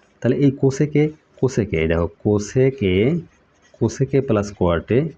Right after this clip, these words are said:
cosec a cot a সমান সমান কী পেলাম, এক্স, এইটা হলো সেই আনসার। আচ্ছা,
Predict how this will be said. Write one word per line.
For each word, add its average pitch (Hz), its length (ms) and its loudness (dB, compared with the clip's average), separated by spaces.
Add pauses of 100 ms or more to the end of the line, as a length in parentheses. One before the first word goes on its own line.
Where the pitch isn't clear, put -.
(580)
cosec 123 320 -2
a - 20 2 (100)
cot 92 220 0
a - 100 2
সমান 95 180 -2
সমান 98 120 -2 (120)
কী 95 100 0
পেলাম, 135 180 0 (260)
এক্স, - 160 -8 (320)
এইটা 113 200 0
হলো 95 160 -2
সেই 98 160 0
আনসার। 80 240 -2 (1200)
আচ্ছা, 90 160 -2